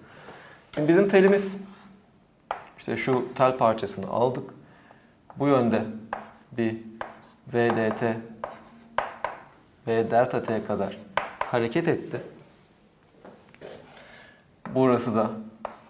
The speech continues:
diğer ucu da bu yönde hareket etti. Bizim alanımız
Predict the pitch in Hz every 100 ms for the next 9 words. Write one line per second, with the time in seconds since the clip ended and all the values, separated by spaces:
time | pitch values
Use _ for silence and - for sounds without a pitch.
0 | - - 120 113 107 - 107 98 123 120
1 | 110 107 101 95 98 95 - 131 127 -
2 | - _ 160 165 180 156 143 147 -